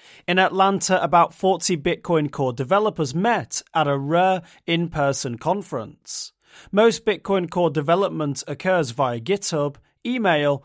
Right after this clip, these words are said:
and other online communication. Brian Bishop transcribed of about half of their face-to-face discussions on topics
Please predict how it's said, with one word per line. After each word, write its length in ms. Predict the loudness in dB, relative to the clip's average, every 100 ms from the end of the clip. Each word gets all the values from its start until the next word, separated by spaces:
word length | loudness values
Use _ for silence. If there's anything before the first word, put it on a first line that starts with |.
| _
and 180 | -4 -4 0
other 240 | 2 2
online 540 | 2 0 0 -2 -4 -6
communication. 1040 | -8 -8 -8 -8 -6 -6 -6 -10 -12 -16 _ _ _ _ _ -20 -14
Brian 480 | 0 8 8 8 4
Bishop 420 | 0 -2 -2 -4
transcribed 840 | -4 -4 -2 -2 0 2 4 2 0
of 160 | -2
about 420 | 0 2 2 0
half 420 | -6 -2 2 2 0
of 160 | -4
their 120 | -4
face-to-face 680 | -4 -4 -6 -8 -10 -8 -10
discussions 800 | -10 -8 -6 -4 -4 -4 -4 -6 -6
on 180 | -6
topics 680 | -4 -6 -4 -6 -6 -10 -12